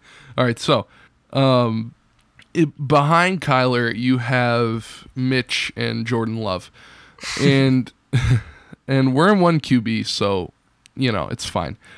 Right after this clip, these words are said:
I don't, I don't really care. So, uh, you know, Mitch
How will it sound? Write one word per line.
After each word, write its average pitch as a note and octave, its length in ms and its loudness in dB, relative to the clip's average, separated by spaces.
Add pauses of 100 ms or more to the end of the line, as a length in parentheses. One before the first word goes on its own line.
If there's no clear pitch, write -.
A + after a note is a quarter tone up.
(140)
I A#2 160 -2
don't, A#2 120 0
I - 40 -2
don't A#2+ 160 0
really G#2+ 180 -2
care. - 260 -6 (280)
So, C3+ 480 2 (440)
uh, C#3 60 0
you C3+ 200 2
know, B2+ 140 4
Mitch C#3 460 2